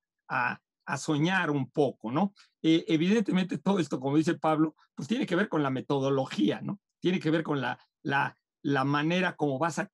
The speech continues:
cribar, ¿no? Como vas a separar, ¿no? Yo que estudié biología, que vas a separar,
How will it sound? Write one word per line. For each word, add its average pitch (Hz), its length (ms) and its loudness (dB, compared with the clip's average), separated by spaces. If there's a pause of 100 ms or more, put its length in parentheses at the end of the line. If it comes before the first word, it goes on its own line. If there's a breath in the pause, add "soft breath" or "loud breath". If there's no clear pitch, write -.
cribar, 156 600 0 (180)
¿no? 139 120 -6
Como 135 180 -6
vas 147 180 -4
a 147 60 -8
separar, 165 760 -2 (320)
¿no? 156 140 0
Yo 156 180 6
que 151 80 -10
estudié 139 380 -2
biología, 139 540 0 (240)
que - 100 -8
vas 151 160 0
a 165 80 -2
separar, 160 680 0